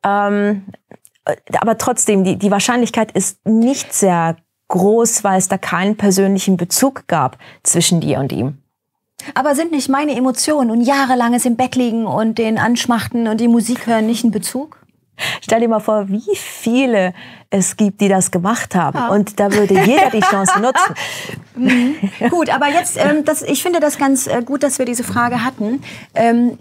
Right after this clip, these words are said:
Speaker 2: inwieweit bestimmt denn das Medium selbst? Also ich würde jetzt zu dir kommen als Klientin. Und ich hab immer so ein bisschen bei einigen den Eindruck gehabt, äh, entschuldige, dass ich das so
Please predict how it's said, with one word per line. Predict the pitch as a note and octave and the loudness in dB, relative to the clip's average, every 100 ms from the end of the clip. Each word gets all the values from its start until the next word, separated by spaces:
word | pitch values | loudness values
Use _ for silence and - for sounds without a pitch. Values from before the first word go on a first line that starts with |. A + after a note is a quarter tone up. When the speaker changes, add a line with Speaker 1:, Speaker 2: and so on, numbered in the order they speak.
| - | -2
Speaker 2:
inwieweit | A#3 A#3+ G#3+ E4 C#4+ C4 C#4 C#4+ - - - | 0 2 2 2 2 2 2 -2 -8 -18 -6
bestimmt | B3 - D4 D#4 | -4 0 0 2
denn | C#4 B3 | 0 0
das | A3 - | -2 0
Medium | A#3+ A#3+ A#3+ | -2 0 0
selbst? | A3 F#3+ F3+ - | 0 0 0 0
Also | G3+ G#3 G3 | -2 0 0
ich | G3+ - | -2 -2
würde | A3+ A#3 | 0 2
jetzt | A3 G#3+ | 0 0
zu | G#3+ | -4
dir | G#3+ A#3+ | -2 -4
kommen | C4 C#4 | -2 -2
als | B3+ - | -2 -6
Klientin. | - G#3 G3+ A3 C#4+ F4 - _ _ - - - - - - | -4 -2 -2 0 0 -2 -8 _ _ -20 -20 -16 -14 -14 -4
Und | A#3 B3+ | 0 2
ich | C4 | 2
hab | D#4+ | 2
immer | C#4 C#4+ | 4 4
so | C#4 | 4
ein | C4 | 2
bisschen | D4 - D4+ C4 | 2 2 2 4
bei | A#3+ | 4
einigen | F#3+ B3+ C#4 C4+ | 4 2 2 2
den | B3+ | 0
Eindruck | - A#3 C4+ C4 | 0 0 -2 -2
gehabt, | A#3+ B3+ - | 0 0 -2
äh, | - A3+ A#3 A3 - | -2 2 2 0 -6
entschuldige, | - A3+ - B3+ A#3 | -4 -2 2 2 2
dass | |
ich | A3+ | 0
das | A3+ | -2
so | - | -2